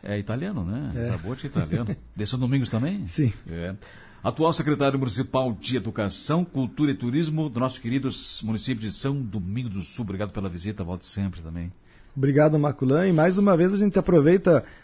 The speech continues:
Speaker 2: a audiência que a Rádio Alvorada tem pra deixar um convite de, de um projeto que a Secretaria de Turismo está tendo agora nesse ano lá em São Domingos, que a gente, ah, cria um roteiro para, para grupos junto com,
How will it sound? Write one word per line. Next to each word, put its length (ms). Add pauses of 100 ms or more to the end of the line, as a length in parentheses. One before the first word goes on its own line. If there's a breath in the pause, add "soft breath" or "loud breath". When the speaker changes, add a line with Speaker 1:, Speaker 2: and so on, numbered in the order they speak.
(120)
Speaker 2:
a 80
audiência 640
que 300
a 360
Rádio 260
Alvorada 460
tem 340 (560 soft breath)
pra 220
deixar 300
um 80
convite 460
de, 260
de 120
um 80
projeto 480
que 220
a 80
Secretaria 420
de 120
Turismo 380
está 240
tendo 420
agora 300
nesse 320
ano 200
lá 140
em 20
São 180
Domingos, 460
que 80
a 40
gente, 300 (400 soft breath)
ah, 400 (320)
cria 320
um 160
roteiro 560
para, 320
para 320
grupos 460
junto 320
com, 460